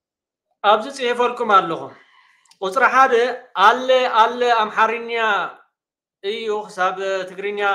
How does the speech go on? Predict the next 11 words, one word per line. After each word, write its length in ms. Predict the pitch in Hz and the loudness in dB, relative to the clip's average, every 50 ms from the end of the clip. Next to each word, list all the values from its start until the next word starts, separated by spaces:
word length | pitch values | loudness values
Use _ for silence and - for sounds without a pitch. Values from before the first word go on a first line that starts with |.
| 185 - - | -2 -4 -8
ዘየፅረየ 520 | 165 156 190 202 202 202 233 208 202 190 190 220 | -10 -8 -8 -8 -8 -8 -8 -8 -6 -6 -6 -8
ስኻ 200 | 208 - 208 190 208 202 196 190 - - | -8 -10 -6 -2 2 2 2 2 0 -6
ትግ-፣ 320 | - 208 196 196 185 190 196 147 - - _ _ _ _ _ - | -12 -12 -12 -10 -8 -8 -10 -10 -12 -18 _ _ _ _ _ -14
ትግራ-፣ 280 | 185 185 196 208 214 220 202 | -10 -4 -2 0 0 0 -2
ት-፣ 280 | 190 202 214 202 202 | -4 -8 -8 -8 -8
ትግርኛ 320 | 190 196 185 196 214 214 220 | -8 -8 -8 -8 -6 -4 -4
ኣይኮንካ 340 | 214 190 - 185 170 160 165 175 165 | -4 -4 -4 -6 -8 -8 -6 -6 -8
ትዛረብ 440 | - 156 151 156 165 165 170 165 156 | -8 -8 -6 -4 -4 -4 -4 -4 -6
ዘለኻ። 300 | 165 170 170 170 170 196 220 214 | -6 -6 -4 -4 -4 -4 -4 -4
ስለዚ 320 | 202 - 214 240 254 247 233 247 | -4 -4 -4 -2 -2 -2 -2 -4
ንሕና 260 | 226 208 208 233 233 | -6 -6 -4 -2 -2